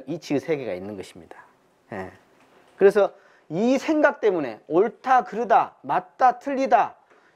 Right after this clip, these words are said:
이 끝이 된다, 안 된다, 응? 고와 락이다, 온갖 이 생각에 번뇌가장 막, 뭐, 백팔 번뇌, 뭐냐, 천만 번뇌가 이 주로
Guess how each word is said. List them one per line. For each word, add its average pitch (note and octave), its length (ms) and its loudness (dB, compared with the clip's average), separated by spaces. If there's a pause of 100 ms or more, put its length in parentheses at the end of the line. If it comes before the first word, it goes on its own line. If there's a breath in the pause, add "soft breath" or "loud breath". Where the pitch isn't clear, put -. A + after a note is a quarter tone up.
이 A3+ 160 -2
끝이 C4 300 0
된다, B3 360 4
안 A3 140 0
된다, A3+ 480 4 (640 soft breath)
응? C#4 260 2 (920)
고와 B3+ 340 8
락이다, A#3 440 6
온갖 D#4 640 4
이 C4 140 0
생각에 D#4 720 2 (1000)
번뇌가장 G#3 880 4
막, D3 260 -4 (420)
뭐, D#3 180 -8
백팔 F#3 400 2
번뇌, F#3 400 0
뭐냐, - 240 -8
천만 C#4+ 520 0
번뇌가 F#3+ 540 0 (460)
이 D#3 400 -2
주로 D3 440 -2